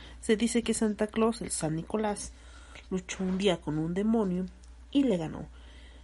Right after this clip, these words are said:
Eh, lo que tuvo que hacer este demonio para, por haber perdido con San Nicolás, fue obedecerle y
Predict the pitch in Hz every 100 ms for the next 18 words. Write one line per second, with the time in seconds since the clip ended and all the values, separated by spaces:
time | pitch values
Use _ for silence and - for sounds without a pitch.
0 | - 165 165 160 160 160 160 - - 165
1 | 175 - 170 160 202 196 175 156 151 -
2 | 170 208 202 185 180 151 135 131 127 143
3 | - - - - - - - - - -
4 | - - 175 160 170 - 147 147 147 -
5 | 139 - 147 151 185 214 220 214 - -
6 | - - - 196 208 202 196 - 190 170
7 | 160 143 131 233 240 - - - - -
8 | - - - - 240 247 254 254 247